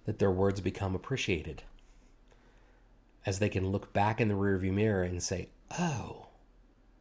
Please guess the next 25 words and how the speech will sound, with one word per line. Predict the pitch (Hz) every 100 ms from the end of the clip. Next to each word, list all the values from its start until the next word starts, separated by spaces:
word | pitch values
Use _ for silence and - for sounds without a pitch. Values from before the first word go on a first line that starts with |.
| _ _ _ - - _ -
that | -
guy | - 90
was | 92 85
right. | 90 113 151 - - - - -
<laughs> | - - - - - - - - - - - -
We | 120
should | 135 131
have | 92
listened." | 98 165 - - - - - - - - - _ _ _ _ - - - _ - -
That | 151 147
kind | 151
of | -
persecution | 151 143 120 - 139 139 113
is | 104
something | 120 113 113
that, | 104 - 113
that | 107 101
Jesus | 107 165 107 87 -
felt | - 107 95 -
as | 98
well, | 117 123 113
and | 131
that | 143
truthfully, | - 247 254 - 120
he, | 113 123 135 143 147